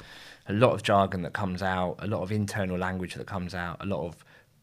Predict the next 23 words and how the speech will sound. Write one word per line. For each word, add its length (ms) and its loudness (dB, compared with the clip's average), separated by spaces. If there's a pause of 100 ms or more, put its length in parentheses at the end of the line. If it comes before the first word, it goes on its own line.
(100)
policies, 580 4
a 60 -4
lot 80 -2
of 100 -6
procedures, 720 2
a 40 0
lot 140 0
of 160 -4
rules 460 4
that 160 -4
get 160 0
in 120 -4
the 60 -2
way, 440 -2 (480)
and 160 2
that 140 0
end 300 8
up 400 4
in 120 -2
a 60 -4
situation 800 -4
where 220 -2
your 500 -4